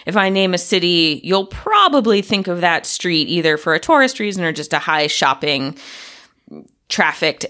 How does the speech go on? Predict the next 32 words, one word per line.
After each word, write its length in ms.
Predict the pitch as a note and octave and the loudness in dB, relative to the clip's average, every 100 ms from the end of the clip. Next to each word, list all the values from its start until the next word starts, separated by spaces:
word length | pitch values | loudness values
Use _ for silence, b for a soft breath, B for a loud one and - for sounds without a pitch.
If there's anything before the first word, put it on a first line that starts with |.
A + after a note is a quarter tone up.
| - | 0
area, 520 | C#3+ C3+ G#2 A2 D#3+ | 2 2 2 2 2
something 540 | - G#3 G3 F#3 F3 | 0 0 2 2 2
that, 420 | E3+ D3+ C3+ - - | 4 4 4 0 -2
you 80 | |
know, 140 | E3 C#3+ | -2 -2
most 420 | E3+ F#3+ G3+ - | 2 4 4 2
of 120 | E3+ | 2
these 160 | E3 D#3+ | 2 0
corridors 580 | - D#3+ C#3+ C#3 D3+ D3+ | 2 2 2 -2 -2 -2
you've 140 | C#3 | -4
heard 280 | - C#3+ C#3+ | 0 0 2
before. 540 | C#3 C3+ C3 B2 A2+ - | -2 -2 2 4 4 2
And 120 | F#3+ | 2
I 120 | G3 | 2
should 160 | G3 A#3+ | 4 2
also 200 | A3 E3+ | 0 0
say 140 | E3 | 2
that 100 | D#3+ | 2
we 120 | - | 2
have 200 | E3 D3 - | 0 -2 0
two 260 | C#4 C4 | 2 2
different 480 | B3+ F#3+ F#3 E3 B2+ | 2 0 0 -2 -4
types 420 | - D3+ - - | -4 -2 -2 -6
of 200 | - F3 | -6 -6
prime 340 | - E3+ D3 D3 | 0 0 0 0
urban 360 | D#3+ D3 C3+ C3 | 0 0 -2 -2
corridors. 600 | D#3 C3+ B2 F2+ D#2+ - B B - | -2 -2 0 0 0 -4 B B -2
We 140 | F#3 | 0
have 400 | F3 D#3 D3+ E3+ | 2 2 0 0
the 320 | D#3+ D3 C3+ | 0 2 2
existing 880 | D#3+ D#3+ E3+ C4 - F#3 D3+ G#3 C4 - | -2 -2 0 0 0 0 2 0 -2 -2
corridors 640 | F#3+ E3 D#3+ D#3+ A3 D4 | 2 4 4 4 2 0